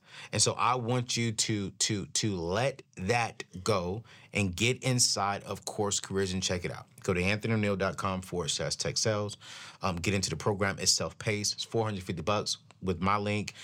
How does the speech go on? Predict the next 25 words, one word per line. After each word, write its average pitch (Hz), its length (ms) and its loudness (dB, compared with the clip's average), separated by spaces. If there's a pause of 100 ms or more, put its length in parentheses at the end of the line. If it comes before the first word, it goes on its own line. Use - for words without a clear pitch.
(220)
yes, 104 320 2
you'll 101 100 -2
get 98 160 -10
fifty 98 220 -4
dollars 82 320 0
off. 87 280 0
You're 98 120 -2
spending 98 320 0
four 90 200 -6
hundred 90 200 -4
dollars 85 400 0 (260)
within 104 200 2
a 92 40 -2
matter 92 420 2
of 87 220 -2
two, 110 160 2
three 95 200 0
months. 87 440 -2
You 104 80 2
can 92 140 -2
have 85 340 0
a 80 80 -4
job. - 480 -4 (400)
Specifically 131 720 0
because 92 680 -4